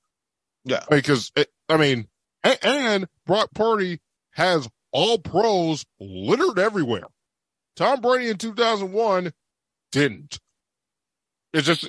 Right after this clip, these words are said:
Speaker 2: it's, sorry, he, he just didn't. <laughs> Like, you know, it is what it is. But, you know, so that's where I'm at with that. Anyway,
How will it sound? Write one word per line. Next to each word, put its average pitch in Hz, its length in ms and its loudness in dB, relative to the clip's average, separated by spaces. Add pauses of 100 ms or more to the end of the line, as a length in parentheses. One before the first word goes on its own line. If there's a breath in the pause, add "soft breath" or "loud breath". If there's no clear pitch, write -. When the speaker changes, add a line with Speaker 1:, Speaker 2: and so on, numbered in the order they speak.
Speaker 2:
it's, 117 480 -10
sorry, 110 420 0
he, 123 80 0
he 123 180 -2
just 131 400 -2
didn't. - 480 0
<laughs> - 120 2
Like, 208 240 2 (560 loud breath)
you 175 120 2
know, 143 260 4
it 147 80 2
is 190 160 -4
what 180 200 -2
it 143 100 0
is. 123 420 0 (400)
But, 135 340 4 (280)
you 147 100 0
know, 127 280 2
so 143 360 0 (300)
that's 180 200 2
where 151 220 4
I'm 139 200 2
at 113 180 2
with 104 140 -4
that. 98 220 -2 (180)
Anyway, 165 640 4